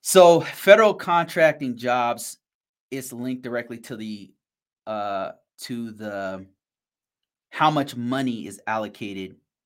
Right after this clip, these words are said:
for federal organizations. So whenever the, whenever the con-, Congress is talking about how much money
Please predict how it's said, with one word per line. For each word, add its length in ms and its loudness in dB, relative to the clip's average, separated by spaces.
for 440 -2
federal 680 -6
organizations. 920 -14
So 160 -2
whenever 360 2
the, 400 -2
whenever 540 2
the 120 -2
con-, 440 -2
Congress 560 -2
is 120 -16
talking 300 -2
about 320 -2
how 240 2
much 260 -6
money 560 -8